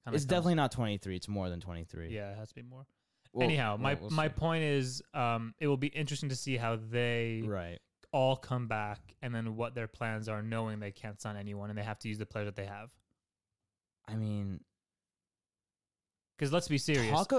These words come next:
Speaker 1: If, if, 'cause
Speaker 2: honestly
Speaker 1: Hazard's gone, play, and then you also have players like Willian and, um, I don't know Chelsea as well as I know other teams, but there are players I think that are unhappy or just, or they
Speaker 2: W-, uh,
Speaker 1: wanna
Speaker 2: it,
Speaker 1: kinda
Speaker 2: Willian's always linked,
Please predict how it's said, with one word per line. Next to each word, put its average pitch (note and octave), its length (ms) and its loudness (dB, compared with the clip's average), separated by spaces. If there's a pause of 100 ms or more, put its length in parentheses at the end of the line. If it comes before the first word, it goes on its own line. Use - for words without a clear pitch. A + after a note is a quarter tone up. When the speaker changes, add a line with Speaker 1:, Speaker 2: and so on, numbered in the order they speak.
Speaker 1:
If, D3 140 4
if, - 40 -6
'cause - 20 -
Speaker 2:
honestly F#3 460 4
Speaker 1:
Hazard's E3 500 4
gone, D3 460 2 (340)
play, D3 200 0
and C#3+ 120 0
then D3 140 2
you D#3 140 4
also D#3 260 0
have C#3 220 0
players C3+ 260 4
like A#2 160 0
Willian A#2 480 2
and, A#2 220 -2 (680)
um, A2 400 2 (120)
I B2 80 0
don't B2 100 0
know A2+ 120 2
Chelsea A2+ 360 -2
as G#2 100 -6
well G#2+ 120 -4
as G#2 100 -4
I G#2 60 -2
know G#2 160 -2
other A2 140 -4
teams, G#2 200 -8
but G#2+ 160 -10 (400)
there B2 140 -4
are A#2+ 160 2
players A2+ 320 0
I A2 60 -2
think A2 120 -2
that G#2 120 -4
are G#2 180 -8 (100)
unhappy G#2+ 540 -4
or G2+ 100 -8
just, G2+ 140 -12 (100)
or A2 140 -6
they G#2+ 160 -4
Speaker 2:
W-, - 40 -6
uh, - 40 -2
Speaker 1:
wanna G#2+ 160 -4
Speaker 2:
it, A2+ 160 -4
Speaker 1:
kinda - 80 -2
Speaker 2:
Willian's A#3 400 4
always A#2 460 0
linked, F2 440 -8